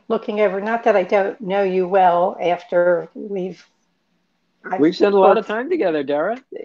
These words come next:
Speaker 1: Yeah, I know. Don't tell your wife. <laughs>
Speaker 2: Uh, and
Speaker 1: Just
Speaker 2: you've,
Speaker 1: don't.
Speaker 2: uh, you know, and, uh, al-, also for anybody listening, Dara is just, she's such a consummate host. And whenever we would work together, she would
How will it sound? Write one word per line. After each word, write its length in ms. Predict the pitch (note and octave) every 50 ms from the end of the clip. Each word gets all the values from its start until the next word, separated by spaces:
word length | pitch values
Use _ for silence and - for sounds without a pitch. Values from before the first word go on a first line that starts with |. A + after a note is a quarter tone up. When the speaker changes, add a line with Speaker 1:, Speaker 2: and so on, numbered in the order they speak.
| - - -
Speaker 1:
Yeah, 160 | - G#3+ G#3+ A3
I 160 | A3 A3+ B3
know. 580 | A#3+ B3 C#4 C4+ C#4 D4+ C#4 A#3+ G3+ - - - -
Don't 240 | - G#3+ A3 C#4 C#4
tell 240 | C#4 B3 A3 A#3
your 80 | A#3+ A#3
wife. 420 | G#3 A3 A#3 G#3 G3+ - G#3+ - - _
<laughs> 40 | - - - _ _ _ _ _ - -
Speaker 2:
Uh, 40 |
and 400 | E3+ D#3 E3 F3 - F#3 E3+ E3+
Speaker 1:
Just 80 | E3+ E3+
Speaker 2:
you've, 160 | F3 F3 E3
Speaker 1:
don't. 100 | D#3+ D3+
Speaker 2:
uh, 340 | E3+ E3+ E3 E3 E3 E3 E3 -
you 140 | E3+ F#3+ G3
know, 240 | F#3 F3+ F3 F3+ E3+
and, 180 | E3+ E3 E3
uh, 80 | E3 E3+
al-, 240 | F3 E3+ F#3+ G3 A3 F3
also 400 | F3 G3+ A3+ A3 - F3+ D#3 C3+
for 100 | D#3 D#3+
anybody 380 | E3 F3 E3 E3 D#3+ D3+ D3+ D3
listening, 340 | D#3 E3 D#3 D#3+ D3+ C3+
Dara 340 | B2+ D3 D3+ D#3 D#3+ D#3 D3+
is 120 | C#3+ C3 -
just, 320 | - - - - - D3 C#3 D3 C#3
she's 260 | - - D#3 C#3+ -
such 240 | - F3+ F3 E3+ -
a 260 | F3 D#3+ D3+ C#3+ - _ _ _ _ _ _ -
consummate 440 | - F#3+ F#3+ F#3 F#3 F#3 F3 D#3+ D3
host. 260 | D#3+ E3+ E3+ D#3 -
And 80 | E3 D#3
whenever 440 | D3+ D#3 E3 E3 E3+ F3 F3 E3+ D#3
we 120 | D#3+ D#3
would 140 | D#3 D#3 D3
work 220 | D#3 D#3+ D#3+ D#3+
together, 340 | - D#3 D3+ C#3+ C#3 C3+ C3
she 160 | - - D#3
would 240 | D3 D3 C#3 B2+